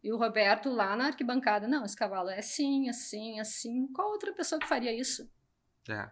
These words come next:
Speaker 1: Sabe? E
Speaker 2: Não, ele é, ele é
Speaker 1: torcendo por
Speaker 2: diferente.
Speaker 1: mim. Ele
Speaker 2: Ele
Speaker 1: é
Speaker 2: é
Speaker 1: diferente.
Speaker 2: diferente. Ele é diferente.
Speaker 1: Então
Speaker 2: Dá, a pe-, ficar perto do, do, do Roberto e conversar com ele, eu disse pro Jaco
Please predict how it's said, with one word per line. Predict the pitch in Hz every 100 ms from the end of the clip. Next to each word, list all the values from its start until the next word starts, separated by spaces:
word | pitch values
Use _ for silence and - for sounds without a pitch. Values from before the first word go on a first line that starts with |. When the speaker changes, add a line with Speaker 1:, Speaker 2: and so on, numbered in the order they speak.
| _ -
Speaker 1:
Sabe? | 190 214 214
E | 247 233
Speaker 2:
Não, | 156
ele | 151 147
é, | 294 -
ele | -
é |
Speaker 1:
torcendo |
por | 277
Speaker 2:
diferente. | 302 285 254 247 247
Speaker 1:
mim. | 233
Ele | 226
Speaker 2:
Ele | 302
Speaker 1:
é | 339
Speaker 2:
é | -
Speaker 1:
diferente. | - 247 226 196 190 -
Speaker 2:
diferente. | - -
Ele | 117
é | 120
diferente. | 117 127 110 110
Speaker 1:
Então | 123
Speaker 2:
Dá, | 123 127
a | 120
pe-, | 120 113 131 127 - - -
ficar | 147 143 180
perto | 190 180 190 190 170
do, | 147
do, | 139 139
do | 135
Roberto | 131 131 131 160 165
e |
conversar | - 143 131 127 131 151
com | 143
ele, | 135 147 147 139
eu | 131 127 127 127
disse | 127 143 -
pro | 135
Jaco | 123 127 131